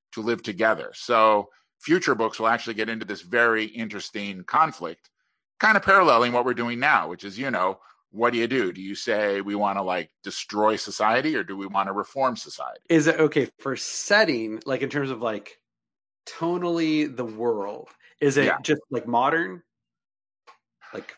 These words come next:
Speaker 1: It,
Speaker 2: modern
Speaker 1: it
Speaker 2: American?
Speaker 1: Well, I'm thinking of it as, like, how should I put it? It's,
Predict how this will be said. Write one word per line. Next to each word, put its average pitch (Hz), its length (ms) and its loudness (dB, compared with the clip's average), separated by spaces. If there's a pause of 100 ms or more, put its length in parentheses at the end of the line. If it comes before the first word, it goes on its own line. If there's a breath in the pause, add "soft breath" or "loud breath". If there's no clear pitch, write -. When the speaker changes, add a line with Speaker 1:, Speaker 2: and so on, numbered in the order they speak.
Speaker 1:
It, 170 140 0
Speaker 2:
modern 135 320 2
Speaker 1:
it 131 60 4
Speaker 2:
American? 147 580 -2 (680)
Speaker 1:
Well, 190 140 6
I'm 185 180 4
thinking 185 340 -4
of 160 140 4
it 139 80 4
as, 120 160 0
like, 117 180 4
how 110 160 0
should 92 180 -2
I 85 40 0
put 82 180 -4
it? 85 140 -10
It's, - 360 -4